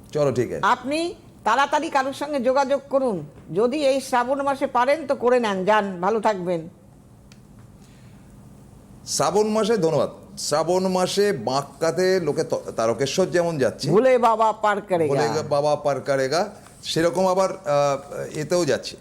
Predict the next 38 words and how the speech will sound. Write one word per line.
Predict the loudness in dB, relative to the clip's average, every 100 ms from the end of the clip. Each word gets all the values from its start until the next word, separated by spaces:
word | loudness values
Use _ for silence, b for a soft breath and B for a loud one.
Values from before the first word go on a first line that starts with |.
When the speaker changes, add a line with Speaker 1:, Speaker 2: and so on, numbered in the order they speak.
| -12
Speaker 1:
লোকনাথ | -6 -4 -2 0
বাবার | 2 2 0
ওখানেও | 0 0
Speaker 2:
হ্যাঁ, | 2 4
Speaker 1:
যাচ্ছে। | 2 2
Speaker 2:
হ্যাঁ, | 2 2
লোকনাথ | 0 -2 2
বাবা | 2 2
তো | -4
শিবেরই। | -6 -4 -2 0 0 0
Speaker 1:
হ্যাঁ, | -2 -2
শিবেরই | 0 0 2 2 0 -2
অংশ | -2 0 0 0 -2
এবং | -2 0
Speaker 2:
হ্যাঁ। | 0
Speaker 1:
একই | 0 -2
দিনে, | -2 0 0
আহ, | -2 0 2 2 -2 -6
তার, | -2 -2 -2 -4
আহ, | -2
সমস্ত | -2 -4 -2
কিছু। | -4 0 0 -2 B B B B B -20 -2
তো | -2 2
এই | 0 0
যে | 0 -2
বাঁককাতে | 0 -2 -2 -2 -2 0
করে | -2 -2
যায়, | 0 0 0 -4 -10 -8
Speaker 2:
হুম। | -6 -6 -10 -10
Speaker 1:
এতে, | -10 -8 -8 -6
সেটা | -2 -2
এখন | -2 -2
তারকেশ্বরে | -2 -2 -2 -4 -2 0 0 -2 -2
খুব | -6 -6 -4
প্রস্তুতি | -4 -2 -2 0
হচ্ছে | 0 -2 -6
আর | -6
কি। | -8